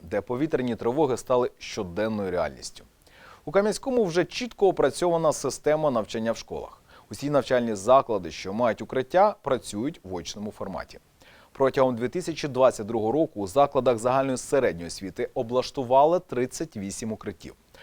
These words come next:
у закладах дошкільної освіти — тридцять чотири.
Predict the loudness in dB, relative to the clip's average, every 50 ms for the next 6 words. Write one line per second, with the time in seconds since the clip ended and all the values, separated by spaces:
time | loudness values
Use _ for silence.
0 | -20 -18 _ -8 2 4 4 4 4 2 0 0 0 0 -2 -4 -6 -6 -6 -8
1 | -6 -6 -4 -4 -4 -6 -4 -4 -4 0 0 0 -2 0 -4 -4 -4 -4 -4 -6
2 | -8 -8 -10 -10 -10 -10 -12 -12 -14